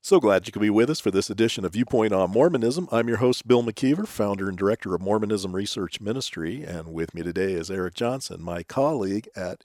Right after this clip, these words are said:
M R M. And speaking of Eric Johnson, yesterday we began talking about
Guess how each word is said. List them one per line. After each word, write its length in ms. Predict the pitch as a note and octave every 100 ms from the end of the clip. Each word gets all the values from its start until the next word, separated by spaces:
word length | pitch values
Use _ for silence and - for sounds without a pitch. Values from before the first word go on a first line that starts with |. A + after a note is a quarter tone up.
| -
M 220 | G2 G2+
R 320 | F#2 G2+ G2+ -
M. 280 | F3+ E3 F#2+ - _ _ _
And 300 | A#2+ B2+ B2
speaking 600 | - - G#3+ C#4 C3 F#2
of 280 | F2 F2 D#2
Eric 320 | - F2+ F2 -
Johnson, 540 | G3+ - F2 D3 C3+
yesterday 560 | B2 D#3 - F2+ F2 A#2+
we 160 | A2+
began 560 | G#2 G2 G2 F#2+ G#2+ G2+
talking 380 | - G2 C#3 A2
about 440 | F#2 E2 E2 -